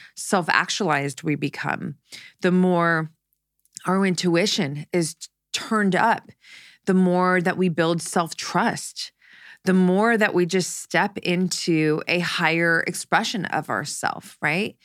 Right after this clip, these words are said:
Because we are, we're in partnership with this expression of ourself that is being,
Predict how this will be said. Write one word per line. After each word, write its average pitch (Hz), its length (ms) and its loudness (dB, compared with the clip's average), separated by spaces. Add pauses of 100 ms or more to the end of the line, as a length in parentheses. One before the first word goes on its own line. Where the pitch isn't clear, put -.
(600)
Because 185 260 2
we 208 180 0
are, 214 260 4
we're 180 200 2
in 190 100 0
partnership 185 760 -2
with 190 160 0
this 208 200 -2
expression 156 460 -4
of 147 100 -6
ourself 151 520 -2
that 170 100 2
is 175 160 0
being, 196 600 2